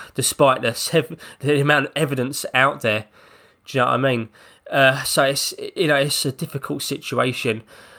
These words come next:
but at the same time, I just don't think the way forward is to literally cut off some people's way of surviving. You know, some people rely on those deals.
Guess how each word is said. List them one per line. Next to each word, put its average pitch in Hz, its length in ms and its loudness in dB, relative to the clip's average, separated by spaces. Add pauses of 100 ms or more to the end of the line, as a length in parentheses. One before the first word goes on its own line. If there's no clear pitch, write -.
(120)
but 131 80 -2
at 123 40 -2
the 135 60 -4
same 160 280 2
time, 143 240 2
I 131 80 4
just 127 100 -4
don't 151 220 2
think 143 160 -2
the 123 60 -4
way 131 180 2
forward 123 640 0
is 139 180 0
to 127 320 0
literally 156 460 0
cut - 240 0
off 131 340 2
some 135 300 0
people's 117 640 -2 (400)
way 123 180 2
of 117 100 0
surviving. 120 640 0 (360)
You 113 80 0
know, 117 40 4
some 170 260 2
people 170 280 0
rely 135 280 4
on 139 160 2
those 110 200 -2
deals. 110 460 -2